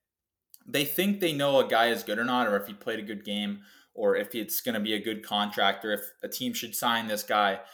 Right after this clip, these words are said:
based on these little fucking Pokemon or Yu-Gi-Oh cards they make about these players.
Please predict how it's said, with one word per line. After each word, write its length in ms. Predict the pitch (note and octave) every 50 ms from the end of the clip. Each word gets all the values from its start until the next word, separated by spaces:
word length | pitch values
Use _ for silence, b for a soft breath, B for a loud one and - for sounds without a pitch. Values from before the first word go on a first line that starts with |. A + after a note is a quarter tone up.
| B B B B B _ -
based 280 | D3+ D#3+ D#3+ - -
on 100 | G#3+ G3+
these 200 | F#3+ E3+ B2+ A#2
little 340 | A2 A#2+ C#3+ D#3+ F3 D#3 B2
fucking 500 | - - - D#3 D#3 - - C#3 A#2 G2+ - -
Pokemon 640 | - D3+ D#3+ D#3+ - F3 D3+ C3 B2+ B2 A#2+ A#2
or 80 | G#2+ G#2
Yu-Gi-Oh 600 | A2 A2 A2+ B2+ D#3+ E3 D#3+ C#3+ A#2+ A2 G#2 G2+
cards 360 | G2+ - G#2 G2+ G2+ G2+ G2+
they 120 | G#2 G#2 G#2
make 260 | G#2 G#2 G#2 G2+ -
about 240 | G#2 G#2+ G#2+ G#2 -
these 160 | A2+ G2+ -
players. 640 | _ - G#2+ A2 A#2 G2+ - - - - - -